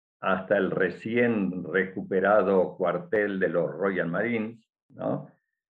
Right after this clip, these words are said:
Este, para pernoctar allí esa noche,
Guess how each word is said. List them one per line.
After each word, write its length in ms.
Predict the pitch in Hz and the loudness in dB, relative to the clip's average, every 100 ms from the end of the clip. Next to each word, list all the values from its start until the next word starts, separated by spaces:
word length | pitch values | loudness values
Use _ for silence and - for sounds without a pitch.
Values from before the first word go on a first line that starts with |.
| - | -10
Este, 400 | 95 - - 85 | -8 -6 -4 0
para 340 | 98 92 85 | 2 4 4
pernoctar 680 | 98 87 87 90 - 101 95 | 0 0 0 0 2 2 4
allí 360 | 92 87 101 | 2 -2 -4
esa 260 | 90 82 80 | -4 -4 -4
noche, 640 | 95 117 113 - 113 123 | 0 0 -2 0 -2 -2